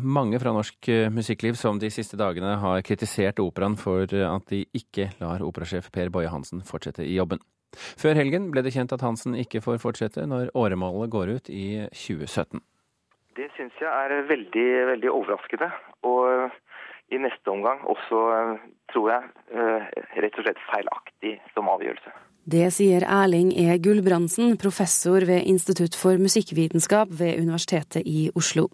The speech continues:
Speaker 3: Fredag ble det kjent at operasjef ved Den Norske Opera og Ballett, Per Boje Hansen, ikke får fortsette når åremålet på fem år går ut i to tusen og sytten.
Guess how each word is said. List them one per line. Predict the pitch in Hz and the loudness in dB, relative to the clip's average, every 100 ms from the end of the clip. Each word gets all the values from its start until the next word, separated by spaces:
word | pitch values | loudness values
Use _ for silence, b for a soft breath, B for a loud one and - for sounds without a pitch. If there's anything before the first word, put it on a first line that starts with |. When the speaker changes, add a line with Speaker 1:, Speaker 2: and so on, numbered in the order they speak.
| _ B B B B B | _ B B B B B
Speaker 3:
Fredag | - 285 226 240 208 | 2 4 4 0 0
ble | 214 | -2
det | 220 | 0
kjent | 196 190 - | 0 0 0
at | 175 175 | 0 0
operasjef | - 175 165 165 - 180 175 | -2 0 2 2 4 2 4
ved | 180 | 4
Den | 175 | 6
Norske | 185 - 175 | 6 6 2
Opera | 170 165 165 | 4 4 4
og | |
Ballett, | 175 180 - - | 6 4 2 0
Per | 180 180 | 2 4
Boje | 185 196 | 6 6
Hansen, | 185 220 180 - 220 B B B | 4 4 4 4 4 B B B
ikke | - 277 _ 254 254 | 0 0 _ 2 4
får | 202 180 180 | 4 2 2
fortsette | 175 - 151 - 165 | 0 0 -2 2 4
når | 165 156 151 - | 4 4 4 4
åremålet | 185 180 170 151 | 6 6 4 0
på | 151 175 | -2 0
fem | 170 175 | 2 6
år | 180 196 180 | 8 6 6
går | 208 - | 4 4
ut | 156 - | -2 -2
i | |
to | - 151 | -2 -4
tusen | 131 147 - 151 - | 0 0 2 2 2
og | - | 2
sytten. | 165 - 156 | 2 2 2